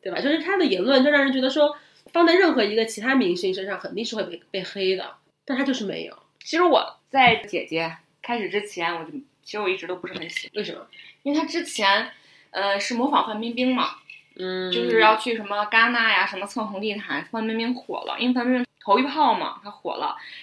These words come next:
Speaker 2: 然后她相当于是蹭红地毯去了。当时她的那个打扮还挺出名的，就是穿那个绿色的。
Speaker 1: 啊，那个真的很美，
Speaker 2: 特别漂亮。
Speaker 1: 她好衬绿色呀。
Speaker 2: 对，特别漂亮。但是我当时就觉得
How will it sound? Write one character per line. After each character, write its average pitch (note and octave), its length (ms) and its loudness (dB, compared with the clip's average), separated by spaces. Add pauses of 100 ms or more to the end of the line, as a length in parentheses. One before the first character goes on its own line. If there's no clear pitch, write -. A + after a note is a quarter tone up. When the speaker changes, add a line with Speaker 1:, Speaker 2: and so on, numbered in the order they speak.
(100)
Speaker 2:
然 - 140 0
后 A#3 60 -4
她 B3+ 160 2
相 B3 100 2
当 A3 220 -2
于 G#3+ 60 -6
是 G#3+ 300 -6
蹭 A#3 220 -6
红 G3+ 140 -12
地 G#3 80 -10
毯 - 260 -12 (380)
去 - 260 -10
了。 - 280 -10 (260)
当 A3+ 220 2
时 B3 80 0
她 A#3+ 100 -4
的 A3 100 -4
那 A3+ 140 -6
个 F#3+ 120 -2
打 - 160 -4
扮 F3+ 120 -6
还 F#3+ 60 -6
挺 F3 200 -16
出 - 200 -18
名 D3 180 -12
的， D3 80 -12
就 D#3+ 120 -16
是 F#3 100 -12
穿 G3+ 200 -14
那 G3+ 80 -14
个 G3+ 100 -10
绿 A3+ 200 -8
色 F3+ 280 -12
的。 - 160 -16
Speaker 1:
啊， A3 100 0
那 C#4 120 2
个 C4+ 80 6
真 C4 80 2
的 C4 80 2
很 A3+ 140 -4 (140)
美， E4+ 80 -4
Speaker 2:
特 D4 180 4
别 F#3 140 2
漂 F#3+ 240 -2
亮。 F3 80 4
Speaker 1:
她 E3+ 100 4
好 D#3+ 80 -2
衬 B3+ 320 0
绿 G3+ 140 -6
色 F3+ 180 -12
呀。 - 180 -16
Speaker 2:
对， G3 120 -12
特 A3 80 -8
别 F#3+ 120 -2
漂 G3 220 -8
亮。 E3 220 -10
但 G#3 100 -6
是 G3+ 140 -6
我 F3 80 -8
当 F#3+ 200 -10
时 F3+ 220 -8
就 E3+ 160 -12
觉 D3 240 -14
得 C#3+ 240 -14